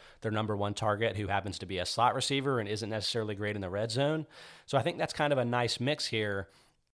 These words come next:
And then with the Bills, while you're obviously scared of them, in particular because of Tre'Davious White, they actually haven't been very good against the pass so far this season defensively. Twenty-one point two percent pass defense D V O A is just twenty-eighth at the position.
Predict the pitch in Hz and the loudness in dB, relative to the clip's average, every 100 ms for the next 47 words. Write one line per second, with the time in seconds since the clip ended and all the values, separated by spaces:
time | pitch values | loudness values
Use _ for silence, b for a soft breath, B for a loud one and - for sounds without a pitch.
0 | _ _ - 135 160 160 123 117 175 175 | _ _ 0 2 4 2 2 4 6 6
1 | 143 - 127 139 127 139 143 135 131 - | 4 4 4 6 6 6 4 0 0 2
2 | 127 127 123 123 123 123 113 117 135 120 | 4 4 4 2 2 0 -2 -4 -4 -4
3 | 117 110 110 110 101 120 113 117 110 - | -2 -2 -2 -2 -2 0 0 2 0 2
4 | 101 123 151 147 B B - 147 208 - | 2 2 0 -8 B B 0 0 0 -2
5 | 220 208 175 170 156 151 131 143 139 131 | -2 0 0 0 4 4 4 2 4 0
6 | - 117 135 147 143 123 110 113 107 101 | -2 -2 2 2 4 2 2 2 2 -2
7 | - 107 104 98 - 160 - 110 101 95 | -2 -2 -4 -4 -2 -2 -2 -2 0 0
8 | 95 B B - 139 156 151 143 143 127 | -2 B B 0 2 4 4 2 2 0
9 | - 127 127 127 107 120 123 127 120 110 | 0 -2 0 -2 2 4 4 2 -2 -2
10 | 131 117 110 104 120 101 - 107 - 113 | -2 0 0 2 2 0 -2 -4 -2 -2
11 | 127 127 113 123 110 101 95 95 127 - | 0 2 0 0 -4 -6 -4 -2 -2 0
12 | 92 87 | -2 -2